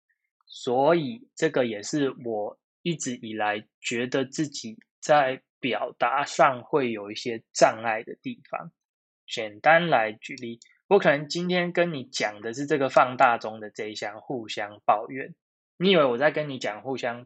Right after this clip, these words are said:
抱怨这件事吗？其实，其实我是跟别人聊天，或者是我自己在想事情，我脑袋里是，这已经简化过了，因为我不可能把我所有脑袋想到的东西全部都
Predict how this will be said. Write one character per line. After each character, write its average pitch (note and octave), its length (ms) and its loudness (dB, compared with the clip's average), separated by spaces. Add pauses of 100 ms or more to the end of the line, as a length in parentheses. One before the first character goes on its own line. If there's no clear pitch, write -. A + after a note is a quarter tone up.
(100)
抱 A#2 240 6
怨 A2 160 -8
这 A2 80 -8
件 G#2+ 100 -8
事 A2+ 160 -12
吗？ A2 160 -10
其 F3 140 4
实， G3+ 200 4 (580)
其 G3+ 120 -4
实 B3 80 4 (240)
我 C3 180 2
是 D#3+ 160 4
跟 F3 260 6
别 C3+ 120 0
人 B2+ 160 -6
聊 A2+ 260 0
天， B2 300 -4
或 C3+ 140 -2
者 A2+ 100 -6
是 B2 160 -4
我 G#2+ 140 -6
自 D#3 120 -6
己 C3+ 60 -2
在 B2+ 160 2
想 G2+ 220 -6
事 A#2+ 100 -6
情， A2+ 240 -10
我 D3+ 100 2
脑 A#2 160 0
袋 C#3 180 6
里 A2 60 -4
是， B2+ 320 -4 (460)
这 G#3 140 8
已 C3+ 80 4
经 D#3+ 180 -4
简 G#2+ 240 -6
化 B2+ 240 2
过 A2 260 -8
了， G2+ 120 -12
因 C#3 60 -6
为 D#3+ 40 -2
我 C3 80 -4
不 C#3+ 160 -10
可 - 140 -12
能 G#2 160 -14
把 G#2+ 160 0
我 G#2+ 280 -6 (360)
所 C3+ 360 2
有 C3 140 2
脑 G#2 180 -8
袋 B2+ 160 0
想 G#2+ 220 -8
到 A#2 100 0
的 G#2+ 60 -2
东 A2 160 -14
西 G#2+ 80 -14
全 A2 400 -6
部 C3+ 180 0
都 A2+ 360 -2